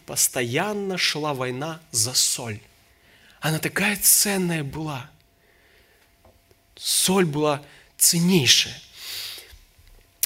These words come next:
Было такой момент, когда один слиток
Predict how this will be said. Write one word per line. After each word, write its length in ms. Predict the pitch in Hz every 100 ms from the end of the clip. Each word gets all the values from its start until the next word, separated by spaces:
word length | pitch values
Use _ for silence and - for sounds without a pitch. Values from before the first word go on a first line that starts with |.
| -
Было 280 | 123 180 175
такой 320 | 175 - 170
момент, 500 | 160 175 202 131 -
когда 500 | - 123 139 147 131 - - - _
один 360 | 135 127 190 185
слиток 680 | - 160 170 170 127 -